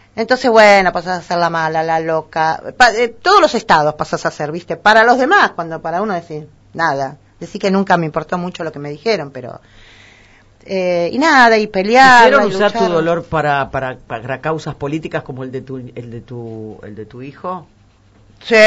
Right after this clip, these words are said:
Speaker 1: yo me, hoy podría ser, eh, presidente de la nación, si hubiese querido.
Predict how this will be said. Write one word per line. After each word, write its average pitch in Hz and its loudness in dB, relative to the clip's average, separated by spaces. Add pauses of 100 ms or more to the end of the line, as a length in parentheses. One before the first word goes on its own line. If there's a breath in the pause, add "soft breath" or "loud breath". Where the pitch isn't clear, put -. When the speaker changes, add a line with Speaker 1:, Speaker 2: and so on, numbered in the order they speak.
(540)
Speaker 1:
yo 392 -4
me, 175 -6
hoy 170 -2
podría 185 -6
ser, 165 -2
eh, 135 -8
presidente 160 -6
de 147 2
la - -2
nación, 147 -2
si - -20
hubiese - -20
querido. - -20